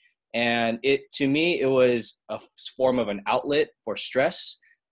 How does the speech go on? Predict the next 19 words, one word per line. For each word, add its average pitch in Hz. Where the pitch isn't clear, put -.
but 110
it 120
was 120
also 127
a 117
way 113
to 113
empower 113
others 98
through 104
exercise 95
and 90
just, -
um, 87
being, 107
having 113
a 98
healthier 98
lifestyle. 98